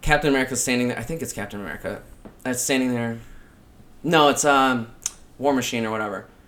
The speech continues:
And he's not saying anything to him. Like, he's just dying. Like, he just gets it. And then as soon as Spider-Man comes up, he's, like, starts just, like, talking to him. Like, "Are you okay? Like, we won and all this shit." And that, that's so what a kid would do. Like, he doesn't get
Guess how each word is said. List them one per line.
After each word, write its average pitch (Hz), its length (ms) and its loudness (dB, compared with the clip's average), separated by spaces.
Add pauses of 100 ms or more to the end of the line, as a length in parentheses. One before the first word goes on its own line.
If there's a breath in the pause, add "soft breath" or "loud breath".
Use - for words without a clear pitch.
(120)
And 139 140 0
he's 156 160 2
not 131 140 2
saying 131 300 2
anything 104 340 -8
to 110 140 -10
him. 101 200 -10
Like, 101 220 -10
he's 107 140 -10
just - 220 -10
dying. 104 380 -8
Like, 107 140 -10
he 110 80 -12
just 110 220 -10
gets 104 220 -8
it. 117 160 -2
And 117 120 -2
then - 80 2
as 254 120 -2
soon 165 280 0
as 143 200 0
Spider-Man 120 460 -2
comes 113 180 -6
up, 113 120 -4
he's, 117 160 -4
like, 117 180 -2 (120)
starts 127 340 0
just, 120 260 -4
like, 113 160 -2
talking 117 340 0
to 104 60 -8
him. 101 60 -10
Like, 120 160 -6
"Are 160 80 0
you 151 140 2
okay? 151 300 4
Like, 139 240 0 (200 loud breath)
we 156 100 0
won 151 240 4
and 147 80 4
all 143 100 4
this 147 140 0
shit." 143 140 -2
And 135 80 0
that, 120 160 2
that's 123 180 0
so 151 180 6
what 143 280 4 (560 soft breath)
a - 80 -4
kid 151 240 4
would 131 120 2
do. 123 220 0
Like, 110 160 -6
he 123 60 -6
doesn't 123 320 -4
get 113 320 -4